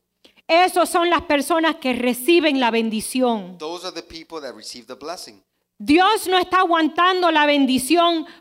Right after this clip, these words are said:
Speaker 1: porque Él no quiere.
Speaker 2: God is not withholding the blessing because he doesn't want to give it to you.
Speaker 1: Es que en la lucha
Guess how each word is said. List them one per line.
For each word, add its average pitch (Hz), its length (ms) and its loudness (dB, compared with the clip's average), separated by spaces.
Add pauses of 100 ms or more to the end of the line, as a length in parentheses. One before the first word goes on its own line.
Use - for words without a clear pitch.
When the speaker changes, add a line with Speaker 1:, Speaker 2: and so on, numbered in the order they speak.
Speaker 1:
porque 277 400 0
Él 302 200 2
no 277 160 2
quiere. 269 640 -2
Speaker 2:
God - 200 -6
is 202 160 -14
not 180 160 -10
withholding 180 520 -6
the 120 80 -12
blessing 117 400 -12
because 113 320 -18
he 113 60 -20
doesn't 120 260 -14
want 127 140 -12
to 117 60 -18
give 185 180 -16
it - 60 -20
to - 140 -20
you. - 60 -20 (120)
Speaker 1:
Es 359 260 0
que 349 140 -2 (100)
en 285 220 2
la 277 160 2
lucha 294 720 0